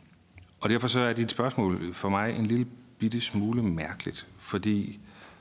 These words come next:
Nordsøaftalen er fundamentet for den danske regerings agering på olie- og gasområdet, fordi det er der, vi har et forlig i Folketinget, og, øh, vi, øh,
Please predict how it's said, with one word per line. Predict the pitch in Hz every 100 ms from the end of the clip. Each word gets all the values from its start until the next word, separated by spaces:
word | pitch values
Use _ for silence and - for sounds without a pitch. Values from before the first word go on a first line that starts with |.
| -
Nordsøaftalen | - 123 147 143 95 90 98 82 80 80 78 87 - _ -
er | 98
fundamentet | - 95 87 104 131 131 113 92 - - - - - - - - - - - - - -
for | -
den | 92
danske | 92 113 - 101
regerings | 90 101 104 104 101 - - -
agering | 95 113 120 120
på | -
olie- | 85
og | 80
gasområdet, | 117 123 107 82 85
fordi | 87 95
det |
er | 92 104
der, |
vi | 101
har | 95 92 92 85
et | 82
forlig | - - 95 110
i | -
Folketinget, | - 127 143 104 87 87 - -
og, | 95 87 85 90
øh, | 87 85 82
vi, | 95 87 85
øh, | 90 80 78